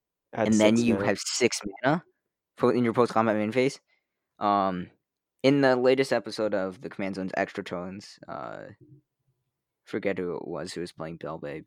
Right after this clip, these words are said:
Speaker 2: but, um, it was, it was one, uh, Josh Murphy <laughs> played, uh, Belbay, and then, oh no, it was Jake Boss. Jake Boss played Belbay, and then, um,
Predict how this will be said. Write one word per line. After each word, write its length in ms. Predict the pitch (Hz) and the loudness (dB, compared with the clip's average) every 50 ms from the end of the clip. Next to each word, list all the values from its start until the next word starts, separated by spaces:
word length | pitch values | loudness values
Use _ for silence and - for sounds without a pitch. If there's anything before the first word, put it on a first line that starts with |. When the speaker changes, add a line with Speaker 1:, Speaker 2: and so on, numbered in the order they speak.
| _ | _
Speaker 2:
but, 240 | - - - 69 73 | -10 -10 -8 -8 -8
um, 280 | 139 135 143 - 85 - _ _ _ _ _ _ _ _ _ _ _ _ _ _ _ _ _ _ _ _ _ _ _ _ _ _ _ - | -10 -10 -12 -14 -16 -20 _ _ _ _ _ _ _ _ _ _ _ _ _ _ _ _ _ _ _ _ _ _ _ _ _ _ _ -2
it 120 | 113 117 | -2 -2
was, 120 | 113 113 101 | 0 -2 -2
it 80 | 110 | -2
was 160 | 117 117 110 113 | -4 -4 -6 -6
one, 160 | 110 104 95 | -8 -6 -4
uh, 160 | 82 101 110 107 | -2 0 0 2
Josh 220 | 110 123 113 107 117 | 2 2 2 2 0
Murphy 440 | 113 104 87 90 85 85 85 - _ _ _ _ _ _ _ - | -4 -4 -4 -4 -4 -6 -6 -10 _ _ _ _ _ _ _ -12
<laughs> 400 | - - - - - - - - | -12 -12 -12 -16 -16 -16 -14 -2
played, 420 | - 151 147 131 127 117 110 - - - - - - - _ - - | 4 6 8 8 8 6 4 0 -8 -20 -20 -20 -20 -20 _ -4 0
uh, 280 | 107 95 95 95 95 95 90 - _ _ _ _ - - - 80 71 - - _ _ _ _ _ - | 0 2 2 2 0 -2 -8 -14 _ _ _ _ -20 -20 -20 -20 -20 -20 -20 _ _ _ _ _ -4
Belbay, 580 | - 113 107 110 101 98 98 92 90 90 92 - | 0 2 2 2 2 2 2 2 2 2 2 0
and 220 | 90 107 104 101 101 | -2 -2 -4 -2 0
then, 500 | 110 107 104 101 98 95 95 98 101 - _ _ _ _ _ - | 2 4 4 4 2 0 -2 -6 -8 -10 _ _ _ _ _ 4
oh 80 | 156 170 | 8 10
no, 140 | 160 147 135 | 10 10 10
it 20 | |
was 120 | 123 113 - | 8 6 4
Jake 180 | 117 101 - | 2 2 2
Boss. 200 | - 62 113 - | -2 -6 -6 0
Jake 200 | - 120 110 - | 2 2 2 2
Boss 200 | - 92 87 - - | 2 0 0 0 -2
played 360 | - 101 90 85 87 92 80 - - 90 | -4 -4 -2 -2 -4 -6 -8 -16 -12 -6
Belbay, 320 | 98 90 85 85 87 82 | -4 -4 -2 -2 -2 -2
and 200 | 71 90 104 101 | 0 -2 -2 0
then, 320 | 98 92 90 87 87 87 - _ _ _ _ _ _ _ _ _ _ _ _ _ _ _ - - - - - - _ _ 50 | -2 -2 -2 -4 -6 -10 -14 _ _ _ _ _ _ _ _ _ _ _ _ _ _ _ -20 -20 -20 -20 -20 -20 _ _ -8
um, 460 | 62 98 80 69 64 53 58 - | -4 -4 -4 -4 -4 -6 -8 -12